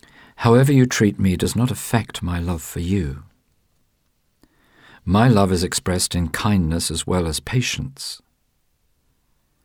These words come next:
I want to see in you the same consistency of love for me as I have for you. A love that is manifested in practical obedience to my word and the leading of my Holy Spirit.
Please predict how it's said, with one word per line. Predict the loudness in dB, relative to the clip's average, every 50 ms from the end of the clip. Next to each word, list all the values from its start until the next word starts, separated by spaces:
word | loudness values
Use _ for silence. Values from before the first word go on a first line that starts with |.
| _ _ _ -20 -20 -20 -10 -2
I | 2 4 6
want | 6 6 6 4
to | 4 2
see | 2 4 6 6 6
in | 8 6 6
you | 6 4 4 2 0
the | 0 -2 0
same | 0 2 2 4 4 6 6 6 4
consistency | 2 0 0 0 0 -2 -4 -4 -2 -2 -4 -2 -2 -2 0
of | 0 0 0
love | 0 -2 -2 -4
for | -6 -6 -4
me | -2 0 2 2 2 0 -2 -4 -4
as | -6 -6 -6 -4
I | -2 0 0 0
have | 0 -2 -6 -6
for | -6 -4 -4
you. | -4 -2 -2 -2 -2 -4 -6 -10 -14 -18 _ _ _ _ _ _ _ _ _ _ _ _ _ _ _ _ _ _ _ _ -20 -20 -18 -4 0
A | 2
love | 2 4 4 4 4 2 2
that | 0 0
is | 2 2
manifested | 4 4 4 4 4 2 2 0 -2 0 -2 -2 -2 -2
in | -2 -2
practical | -2 0 0 0 0 0 -2 0 2 2 0 2
obedience | 2 2 2 2 2 0 0 0 -2 -4
to | -4 -4
my | -2 -2 -2 -4
word | -4 -2 0 2 2 4 4 2 0 -2 -2 -2
and | 0 0 0
the | -2
leading | -2 0 2 2 2 4 2 0 0
of | 0 0
my | 0 0 0
Holy | 0 -2 -4 -4 -4 -4
Spirit. | -4 -4 -4 -4 -4 -4 -4 -8 -10 -14